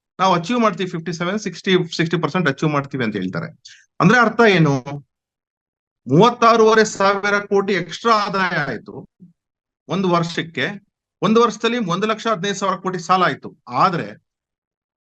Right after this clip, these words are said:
ನೀವು ಮೂವತ್ತೆಂಟು ಸಾವಿರ ಕೋಟಿ ಕ್ಯಾಪಿಟಲ್ ಇನ್ವೆಸ್ಟ್ಮೆಂಟ್, ಅಭಿವೃದ್ಧಿಗೋಸ್ಕರ ಮಾಡಿರ್ತಕ್ಕಂಥ ಇನ್ವೆಸ್ಟ್ಮೆಂಟ್ ಏನಿದೆ, ಅದರಲ್ಲೂ ಸಹ ಕೋತ, ಅಂದ್ರೆ ಇಪ್ಪತ್ತು ಸಾವಿರ ಕೋಟಿನೂ ಸಹ ಇನ್ನೂ ರಿಲೀಸ್ ಮಾಡಿಲ್ಲ.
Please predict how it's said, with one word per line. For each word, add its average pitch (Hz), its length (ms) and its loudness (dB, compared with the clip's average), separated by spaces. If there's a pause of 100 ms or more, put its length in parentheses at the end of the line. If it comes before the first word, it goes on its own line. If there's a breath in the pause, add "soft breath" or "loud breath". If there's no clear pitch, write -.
(120)
ನೀವು 175 460 2 (580)
ಮೂವತ್ತೆಂಟು 240 640 0
ಸಾವಿರ 208 340 -2
ಕೋಟಿ 190 360 -6
ಕ್ಯಾಪಿಟಲ್ 196 480 0
ಇನ್ವೆಸ್ಟ್ಮೆಂಟ್, 175 600 -2
ಅಭಿವೃದ್ಧಿಗೋಸ್ಕರ 175 720 -2
ಮಾಡಿರ್ತಕ್ಕಂಥ 156 640 -2
ಇನ್ವೆಸ್ಟ್ಮೆಂಟ್ 151 520 -2
ಏನಿದೆ, 117 260 0
ಅದರಲ್ಲೂ 185 600 0
ಸಹ 147 440 -2 (220)
ಕೋತ, 156 200 -4
ಅಂದ್ರೆ - 600 -6
ಇಪ್ಪತ್ತು 214 240 -2
ಸಾವಿರ 190 220 4
ಕೋಟಿನೂ 175 340 -4
ಸಹ 160 120 -4
ಇನ್ನೂ 175 220 -2
ರಿಲೀಸ್ 147 280 -6
ಮಾಡಿಲ್ಲ. 123 300 -4